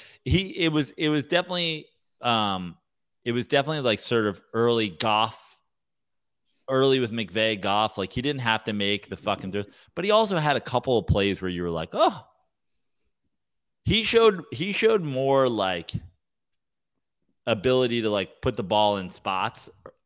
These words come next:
in, in seven games last year than, than Goff did in his whole time in, in L A. But at the same time, it was very similar. It was like, "Hey, just throw it to the wide open guy or get the fuck rid of it,"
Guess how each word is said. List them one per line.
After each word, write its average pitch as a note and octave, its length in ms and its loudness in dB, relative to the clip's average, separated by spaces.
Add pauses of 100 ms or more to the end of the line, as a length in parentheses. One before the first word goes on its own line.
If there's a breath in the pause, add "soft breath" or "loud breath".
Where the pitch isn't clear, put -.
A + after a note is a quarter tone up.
(160)
in, A#2 300 -6
in A#2 160 -6
seven A2+ 380 -4
games G#2+ 260 -2
last G2 280 -4
year G#2 240 0
than, F#2+ 560 -4
than G2 280 -8
Goff F#2 340 -2
did F2+ 220 -6
in F2+ 120 -8
his F#2+ 160 -8
whole F2+ 220 -4
time E2+ 300 -6
in, E2 220 -12 (1000)
in F#2+ 380 -8 (340)
L G2 240 0
A. G2 320 -2 (300 loud breath)
But D3+ 120 8
at D3 120 2
the D3 60 0
same C#3 260 -4
time, B2+ 300 0
it - 20 0
was G2+ 120 -4
very G#2 260 0
similar. F2+ 320 -6
It - 20 -8
was E2 100 -10
like, E2+ 160 -6
"Hey, A#2 240 2 (240)
just - 200 -8
throw D3 100 6
it C#3 60 2
to - 80 -2
the A#2 60 4
wide F#2 200 4
open D#2+ 220 -8
guy C#2+ 200 -10 (340)
or G#2+ 340 2 (160)
get F#2 180 -2
the - 80 -16
fuck E2+ 240 -8
rid D#2 140 -10
of C#2 100 -16
it," C2 100 -18